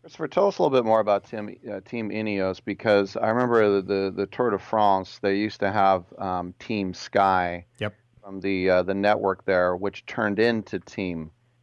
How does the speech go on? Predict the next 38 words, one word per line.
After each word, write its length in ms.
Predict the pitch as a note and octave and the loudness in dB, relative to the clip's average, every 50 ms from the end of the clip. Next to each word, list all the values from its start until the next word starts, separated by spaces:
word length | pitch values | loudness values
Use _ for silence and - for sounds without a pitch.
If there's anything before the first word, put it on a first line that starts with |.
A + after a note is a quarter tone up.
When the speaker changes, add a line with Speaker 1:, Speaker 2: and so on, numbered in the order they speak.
| _ _ _ _ | _ _ _ _
Speaker 1:
Ineos. 540 | F#2+ F2+ F2+ F2 F2+ F2 E2+ E2 E2+ - - | -16 -12 -8 -4 -2 0 0 -2 -2 -4 -4
Is 140 | G2+ F2+ - | -4 0 0
this 180 | B2 B2 A#2+ - | 0 0 2 0
the 100 | C3+ A#2+ | -4 -4
same, 540 | - - - A#2+ A#2 A#2+ A#2+ A#2+ A#2+ B2 - _ | -2 0 2 2 4 4 2 0 -2 -6 -8 _
uh, 460 | - A2 G#2+ G#2+ G#2+ G#2+ G#2 G#2 G#2 G#2+ | -2 0 2 4 4 4 4 4 2 0
Speaker 2:
It, 140 | - B2 B2 | -2 -4 -6
it's 100 | G#2+ - | -6 -6
Speaker 1:
the 60 | C3 | -2
Speaker 2:
the 60 | A#2+ | -2
Speaker 1:
same 120 | A2+ A2 G#2+ | 0 0 2
Speaker 2:
same, 320 | G2+ G#2 A2 C#3 C#3+ C3+ | 2 2 2 0 0 0
Speaker 1:
outfit? 200 | B2 B2+ D#3 D3 - - - | 0 -2 -2 -6 -10 -14 -10
Speaker 2:
and 260 | - B2+ A#2+ A#2+ A#2 | -6 -4 -4 -4 -4
just 260 | - D3 C3+ - - - | -6 -8 -10 -10 -8 -6
like 280 | B2+ B2 B2 B2 - | -6 -6 -6 -8 -8
you'll 180 | C3 A#2+ A#2+ A2+ | -10 -10 -10 -10
see, 400 | - - B2 A#2 A#2 A#2 A#2 A2 - _ | -10 -10 -8 -6 -6 -6 -8 -10 -12 _
you 100 | - A2 | -10 -8
know, 200 | G2 G2 G#2 G#2 | -6 -6 -6 -8
beer 280 | G2+ G2+ A2 A2 A2 G#2+ | -8 -8 -8 -8 -8 -6
companies 500 | - A2 G#2+ - G#2+ G#2 G#2 G#2 G#2 A2+ | -8 -10 -10 -10 -12 -12 -10 -12 -12 -10
and 160 | A2+ G#2 F#2+ | -10 -10 -10
banks 300 | - G2+ G2 G#2 G2+ - | -8 -8 -8 -10 -12 -14
sponsor 480 | - - G#2 G2 G2 - - G2 F#2+ F#2+ | -14 -12 -12 -12 -12 -12 -12 -12 -12 -12
a 40 | |
lot 220 | F#2 F#2 F2+ F2+ F#2 | -10 -10 -8 -8 -10
of 180 | F#2 G2 - _ _ _ _ _ _ _ _ _ _ | -10 -12 -16 _ _ _ _ _ _ _ _ _ _
advertising 720 | - G2 F#2 A2 G#2+ - - G2 G2 F#2+ F#2+ F#2+ G#2 G2 F#2+ | -10 -8 -6 -6 -8 -8 -6 -6 -6 -6 -6 -8 -10 -10 -10
in 120 | F#2+ F#2+ | -10 -12
parks 400 | - - F2+ F#2 F#2 F#2 - - | -12 -10 -10 -10 -10 -12 -14 -14
here 160 | - G2+ F#2+ | -14 -12 -10
in 60 | F2+ F2+ | -10 -10
the 80 | F2+ | -10
United 260 | F2+ F2+ F2+ F2+ E2+ | -12 -12 -12 -12 -14
States 320 | - - - G#2 G2 F2+ - | -16 -12 -10 -10 -10 -10 -12
for 160 | - - - | -14 -18 -18
sports. 540 | - - - - A2+ G2 F#2+ F#2 - - | -18 -16 -10 -8 -6 -6 -6 -6 -10 -14